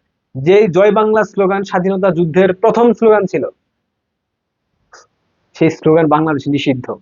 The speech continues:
সেই জয় বাংলা স্লোগান দেবার অপরাধে কত মানুষকে যে হত্যা করা হয়েছে, কত মানুষকে যে জেলে ঢুকানো হয়েছে, তার কোনো হিসাব নেই। আমি বারবার একটা কথা বলি, প্রত্যেক ক্রিয়ারই সমান ও বিপরীত প্রতিক্রিয়া থাকে। নিউটন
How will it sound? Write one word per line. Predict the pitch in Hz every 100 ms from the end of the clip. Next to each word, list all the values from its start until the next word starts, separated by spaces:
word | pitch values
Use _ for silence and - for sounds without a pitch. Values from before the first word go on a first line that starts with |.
| _ _ _ _ _
সেই | - 185 202
জয় | 180 202
বাংলা | 208 208 214
স্লোগান | 196 190 196 202
দেবার | 196 202 208
অপরাধে | 220 240 175 123
কত | - 196
মানুষকে | 202 165 220 202 233
যে | 185
হত্যা | 175 -
করা | 208 214
হয়েছে, | 214 208 165 - _ _ _ _ _ _
কত | 190 185
মানুষকে | 156 175 185 196
যে | 185
জেলে | 143 170
ঢুকানো | 165 175 185
হয়েছে, | 180 175 120 - _ _ -
তার | 143
কোনো | 151 147
হিসাব | 123 123
নেই। | 113 98 - -
আমি | 160
বারবার | 156 156 160 175 170
একটা | - 151
কথা | 147 131
বলি, | 120 123 143 185 _ _ _ -
প্রত্যেক | 185 185 190 180 -
ক্রিয়ারই | 208 220 185 143 139
সমান | - 160 147
ও |
বিপরীত | 135 143 160 143 -
প্রতিক্রিয়া | 180 208 196 208 190
থাকে। | - - _ _ _ _ _ _ _ _ _ _ _ _ _ -
নিউটন | 160 185 202